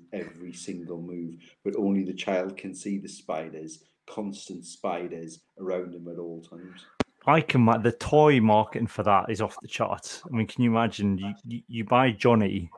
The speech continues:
Speaker 2: but then
Speaker 1: Mm.
Speaker 2: the spiders are sold separately?
Speaker 1: Yeah, and you could probably get an edition whereby, you know, the, um, the idea of a kind of kid's toy whereby there's something hidden inside of it, p-, perhaps a kind of a,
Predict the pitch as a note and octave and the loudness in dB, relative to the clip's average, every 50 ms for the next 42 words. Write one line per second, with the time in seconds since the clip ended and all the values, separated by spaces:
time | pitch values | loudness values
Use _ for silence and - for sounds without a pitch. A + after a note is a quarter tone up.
0 | _ _ _ - B2+ A2+ G2+ A2+ G#2+ G#2 G#2+ A2 G2+ G2 F#2 - - - - A#2 | _ _ _ 0 0 4 4 4 4 4 4 2 0 -4 -4 -6 -6 0 2 4
1 | A2 G#2+ G#2 F#2+ G2+ F#2+ - - A2+ G#2 - - B2 A#2+ - - C3 B2+ A#2 A2+ | 4 4 2 0 -4 -6 -4 -4 -6 -6 -4 -6 -6 -6 -4 -6 -4 -4 -6 -6
2 | _ - - _ _ _ - _ _ _ _ _ _ _ _ _ _ _ _ _ | _ -20 -20 _ _ _ -20 _ _ _ _ _ _ _ _ _ _ _ _ _
3 | _ _ - - A#2 C3+ C3 A#2+ A2+ A2 C3 C#3 E3 E3+ - - - B3 D4 A3+ | _ _ -6 0 2 4 4 4 2 0 -4 -10 -12 -12 -14 -12 -12 -12 -10 -10
4 | D3 A2+ - A#2+ - G2+ F#2+ F2+ - F#2+ F#2 - - F2+ E2+ D2+ D2 E2 E2 E2+ | -12 -10 -8 -10 -10 -10 -14 -14 -14 -14 -14 -14 -18 -20 -18 -16 -16 -16 -14 -12
5 | E2 D#2+ D2+ D#2 D2+ - _ _ _ _ _ _ _ _ _ _ G#2+ - - - | -12 -12 -12 -14 -16 -20 _ _ _ _ _ _ _ _ _ _ -20 -20 -20 -20
6 | - _ _ _ _ _ _ A#2+ B2 A2+ G#2 G#2 G#2 G2 F#2+ F#2 F#2+ - - F#2 | -20 _ _ _ _ _ _ -18 -16 -14 -12 -10 -10 -10 -10 -10 -10 -10 -10 -10
7 | F#2+ F#2 F2+ F2+ F2+ E2+ E2+ _ _ _ - _ _ _ _ _ _ _ _ _ | -10 -10 -12 -14 -16 -18 -20 _ _ _ -20 _ _ _ _ _ _ _ _ _
8 | _ _ _ - A2+ G#2+ G#2 G2 G#2+ G#2+ G2 G2+ G2 G2 - F2+ F2+ F2 - - | _ _ _ -8 -6 -6 -6 -4 -4 -6 -6 -6 -8 -10 -10 -16 -18 -18 -16 -12
9 | G#2 G2 - - - - - - - A2 G2+ F#2+ F2+ F2 F2 E2+ E2+ F#2 F2+ F2 | -12 -12 -12 -14 -20 -20 -20 -14 -8 -8 -6 -6 -6 -10 -12 -12 -12 -12 -12 -12
10 | - - F2 F2 E2 D#2+ E2 E2 E2 _ _ _ _ _ _ _ _ _ _ _ | -10 -10 -10 -8 -8 -8 -10 -12 -14 _ _ _ _ _ _ _ _ _ _ _
11 | _ F#2+ F2+ F2+ - - - G2 F2+ - - F#2+ F#2 F2 F2 - - F#2 F2+ F2+ | _ -18 -16 -16 -14 -10 -10 -10 -10 -10 -14 -16 -14 -12 -10 -12 -12 -10 -12 -12
12 | F2+ F2 E2+ - - G2 F#2 F#2 F2+ E2+ E2+ E2 D#2+ D#2+ C#2 - - _ _ _ | -12 -12 -14 -12 -6 -2 0 0 0 -2 -4 -6 -6 -6 -8 -8 -12 _ _ _
13 | _ _ - - - - - - - A2 G#2+ G2+ G2+ - - - - - F2+ F2+ | _ _ -20 -20 -20 -18 -18 -14 -4 -2 -2 -2 -2 -4 -12 -12 -10 -8 -8 -6
14 | E2 E2+ E2 | -6 -6 -6